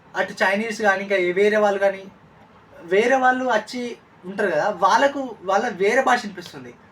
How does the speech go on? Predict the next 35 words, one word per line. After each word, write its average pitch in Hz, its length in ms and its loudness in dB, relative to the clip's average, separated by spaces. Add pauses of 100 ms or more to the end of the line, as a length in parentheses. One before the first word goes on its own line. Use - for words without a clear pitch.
(140)
అది 208 160 -4
కూడా 247 160 -4
నాకు 240 260 -4
కొంచెం 220 300 -4
కొంచెము 226 840 -6 (680)
అర్థమైతే 240 440 0
లేదు. 180 160 2
అది 160 240 -4
ఏదేదో, 208 680 -2 (540)
ఆ, 147 220 -6
ఏదేదో 196 320 -2
గుడు 202 260 -4
గుడు 214 140 -4
గుడు 214 280 -6
అని 220 100 -8
సప్పుడు 214 260 -4
వస్తుంది 208 360 -6
నోట్లకేని, 185 640 -6 (280)
కానీ 214 120 0
అది 233 100 0
నాకు 233 140 -2
అర్థమైతలే. 185 560 -4 (320)
మన 190 220 -2
తెలుగు 240 240 -8
భాష 208 240 0
మాత్రం 202 320 -6
కొంచెం 185 260 -8
అర్థమైంది. 156 560 -6 (120)
అంటే 160 200 -4
మన 151 180 -4
తెలుగు 214 260 -8
భాష 214 100 -8
మనకు 196 200 -6
తెలియదా? 165 340 -4 (720)
So, 214 140 0